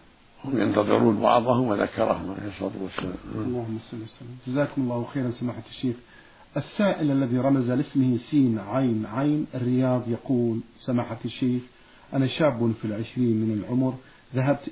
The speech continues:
Speaker 2: إلى الدراسة خارج المملكة، وقد مر علي شهر رمضان في إحدى السنوات الأولى في بعثتي،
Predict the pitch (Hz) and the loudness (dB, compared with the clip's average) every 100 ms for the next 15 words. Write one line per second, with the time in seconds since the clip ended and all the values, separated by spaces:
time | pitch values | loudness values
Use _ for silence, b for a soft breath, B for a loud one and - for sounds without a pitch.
0 | - 127 107 117 123 127 110 117 107 - | 0 0 0 0 4 4 2 -2 -4 4
1 | 143 117 107 107 117 120 117 - 113 b | 4 4 0 0 2 2 2 -2 -6 b
2 | b b - - 139 110 131 147 127 113 | b b -6 0 0 2 2 4 2 -2
3 | 98 131 123 120 127 - 127 120 117 110 | 0 0 2 0 -4 -4 -4 -2 -2 -2
4 | 107 123 123 117 - 110 113 - 123 - | -2 0 2 0 -4 -8 -10 -4 -6 -2
5 | 123 113 113 127 - 131 143 143 117 120 | -2 2 2 2 0 -2 2 2 2 -2
6 | 123 b b b _ - 127 117 107 107 | -4 b b b _ -6 -2 0 0 0
7 | 131 - 120 | -2 0 0